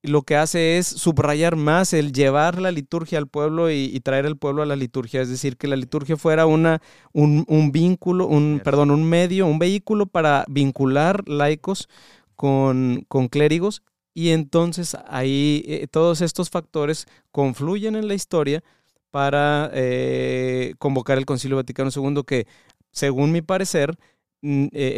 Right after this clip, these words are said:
Speaker 1: era necesario, era totalmente necesario
Speaker 2: Sí.
Speaker 1: convocarlo porque ya, si no se convocaba, los laicos iban a tomar un rumbo distinto al que, a la reflexión que tenía la jerarquía de la iglesia,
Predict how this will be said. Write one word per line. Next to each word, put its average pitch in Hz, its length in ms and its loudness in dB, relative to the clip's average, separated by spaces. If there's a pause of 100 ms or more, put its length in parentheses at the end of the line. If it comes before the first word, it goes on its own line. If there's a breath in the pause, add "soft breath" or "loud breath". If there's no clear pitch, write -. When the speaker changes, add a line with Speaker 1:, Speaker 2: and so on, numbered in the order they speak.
Speaker 1:
era 147 140 2
necesario, 113 500 -6
era 143 140 -2
totalmente 143 680 -4
necesario 135 520 0
Speaker 2:
Sí. - 40 -16
Speaker 1:
convocarlo 131 560 -2
porque 127 600 -4
ya, 135 320 2 (500 soft breath)
si 147 240 0
no 156 160 2
se 202 100 -2
convocaba, 156 680 0 (240)
los 127 240 2
laicos 147 380 -2
iban 143 200 2
a 135 60 -2
tomar 120 340 -2
un 151 220 2
rumbo 135 440 0
distinto 127 600 -2
al 123 160 -6
que, 120 200 -4
a 117 120 -4
la 113 100 -6
reflexión 110 400 -8
que 139 140 -8
tenía 123 340 -6
la 143 120 -4
jerarquía 127 420 -6
de 127 40 -4
la 123 100 -6
iglesia, 113 360 -12